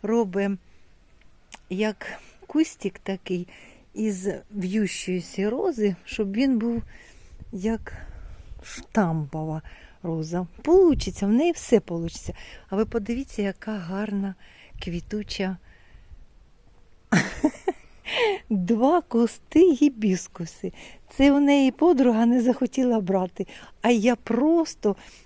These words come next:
в захваті, бо дуже цікава, дуже гарна квітка, і гібіскус просто радує. Ну, бачите, одне вцвітає, потім інше.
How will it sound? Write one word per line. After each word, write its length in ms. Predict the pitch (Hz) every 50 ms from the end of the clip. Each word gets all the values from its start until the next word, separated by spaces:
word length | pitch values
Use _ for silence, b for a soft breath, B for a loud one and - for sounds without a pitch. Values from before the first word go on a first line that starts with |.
| B B
в 100 | 180 165
захваті, 800 | 165 151 208 226 247 226 - - 180 175 170 170 - - 180
бо 180 | 175 175 185 220
дуже 640 | 196 185 175 170 170 196 240 247 254 226 208 226 214
цікава, 680 | - - - 208 - - - 190 180 170 165 165 160
дуже 500 | 170 175 160 170 226 247 233 - 254 240
гарна 500 | 220 185 185 185 180 180 175 175 175 180 - B B B B B B -
квітка, 460 | - 208 190 233 269 262 - - - 185
і 80 | 185
гібіскус 640 | 185 165 196 196 185 196 254 247 - - - 170 -
просто 520 | - - - 190 208 214 - - - 202 190
радує. 500 | 180 180 175 165 156 165 170 175 180 175 B B B B B B B B B B B B B B
Ну, 240 | - 269 339 370 359 - _ _
бачите, 500 | - 226 262 269 - - - - 190 175 -
одне 320 | - 226 226 240 277 294 277
вцвітає, 680 | 240 - - 220 214 202 - 233 233 240 226 214 208 208
потім 460 | - - 240 240 - - 208 190 208
інше. 480 | 220 226 226 214 196 - - - 208